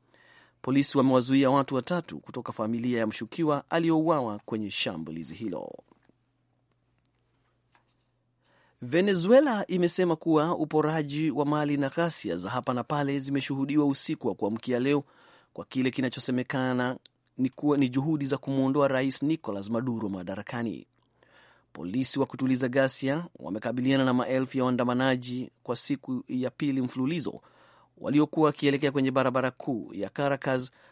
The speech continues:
huku wakiwa wamefunika nyuso zao na kutupa mawe. Waandamanaji hao wameapa kutositisha maandamano na kumwondoa Maduro madarakani licha ya kushuhudiwa kwa ghasia za wiki tatu na kuuawa kwa watu wanane,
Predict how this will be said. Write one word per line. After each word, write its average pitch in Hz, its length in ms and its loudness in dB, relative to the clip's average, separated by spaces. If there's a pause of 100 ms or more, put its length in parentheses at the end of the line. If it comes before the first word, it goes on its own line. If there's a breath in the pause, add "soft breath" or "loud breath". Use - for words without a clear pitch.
(140 soft breath)
huku - 240 -4
wakiwa 175 340 4
wamefunika 156 500 2
nyuso 139 240 0
zao 123 420 -2
na 107 80 -6
kutupa - 340 -10
mawe. 95 420 -4 (840 soft breath)
Waandamanaji 185 560 6
hao 170 500 4
wameapa 160 680 2 (160)
kutositisha 147 680 -4
maandamano 139 640 2
na 127 100 -2
kumwondoa 123 480 0
Maduro 131 400 0
madarakani 120 640 -2 (460 soft breath)
licha 127 640 -2
ya 117 140 -6
kushuhudiwa 135 500 -2
kwa 117 160 -4
ghasia 143 400 -4
za 101 120 -4
wiki 107 220 -4
tatu - 420 -6
na 151 100 -2
kuuawa 147 480 -2
kwa 127 180 -4
watu 127 240 -4
wanane, 139 360 -2